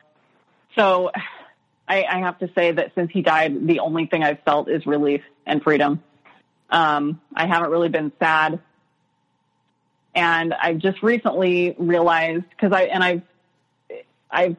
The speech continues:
been, um, able to access things that I've never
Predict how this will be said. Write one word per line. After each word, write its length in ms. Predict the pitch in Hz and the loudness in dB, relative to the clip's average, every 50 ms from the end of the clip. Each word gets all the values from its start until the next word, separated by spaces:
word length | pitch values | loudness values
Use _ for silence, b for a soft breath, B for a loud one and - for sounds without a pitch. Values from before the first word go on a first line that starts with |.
| _ _ _ _ - - 98 - - _ - | _ _ _ _ -14 -12 -10 -10 -10 _ -8
been, 480 | 175 185 208 196 190 185 180 180 165 - | -4 0 2 2 2 2 0 -2 -2 -2
um, 300 | - 175 165 165 165 165 | -2 0 0 2 0 0
able 260 | - - 208 208 196 | 2 2 2 2 2
to 140 | - 196 - | 0 0 0
access 360 | 165 165 170 - - 170 160 165 - | 0 -2 -2 0 -2 -2 -2 -2 -4
things 240 | 180 165 165 170 165 | -4 -2 -2 0 0
that 100 | 175 165 | 2 2
I've 180 | 156 156 147 | 2 2 0
never 560 | 156 165 165 165 160 160 160 160 156 156 165 | 0 0 2 0 2 2 0 0 0 -2 -4